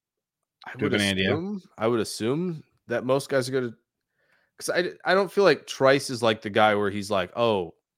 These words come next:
Speaker 1: you know, I'm, you know, a top ten pick. I don't need to do the agilities." It's just if he doesn't do them, it, it's very clear that it's like, "Okay, like,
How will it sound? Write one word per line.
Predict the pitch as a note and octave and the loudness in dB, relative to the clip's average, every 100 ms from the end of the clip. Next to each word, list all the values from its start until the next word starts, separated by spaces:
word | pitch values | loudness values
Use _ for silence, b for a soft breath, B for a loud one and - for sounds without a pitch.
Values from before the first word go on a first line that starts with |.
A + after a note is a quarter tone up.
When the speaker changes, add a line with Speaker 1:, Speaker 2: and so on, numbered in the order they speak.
| - | -12
Speaker 1:
you | |
know, | F#2+ F2 | -8 -8
I'm, | D#2 G2 F#2+ E2+ - | -4 -6 -6 -14 -12
you | F#2 | -10
know, | |
a | E2+ | -8
top | G2 F2+ | -8 -8
ten | F#2+ | -12
pick. | F2+ F2+ | -10 -10
I | F2 | -10
don't | E2+ | -10
need | F2+ | -12
to | F2+ F#2+ | -12 -12
do | |
the | G2 | -8
agilities." | G#2 G#2+ G#2+ A2 - _ _ _ _ _ _ _ _ _ _ _ _ _ _ - - | -4 -4 -6 -10 -14 _ _ _ _ _ _ _ _ _ _ _ _ _ _ -10 -4
It's | B2 | 2
just | D#3 - | 2 2
if | B2 | -2
he | C#3+ | 2
doesn't | D3+ C3 A2 F#2+ | 4 4 2 -2
do | A2+ A2+ | -2 2
them, | F#2+ F2+ | 0 -2
it, | F2+ | -8
it's | A2 G2+ | -10 -12
very | G#2 G2 F2+ | -6 -4 -4
clear | - G2 F2+ | -6 -4 -4
that | |
it's | F2 - | -6 -10
like, | E2 | -12
"Okay, | D2+ - - | -12 -14 -12
like, | D2 C2+ | -14 -14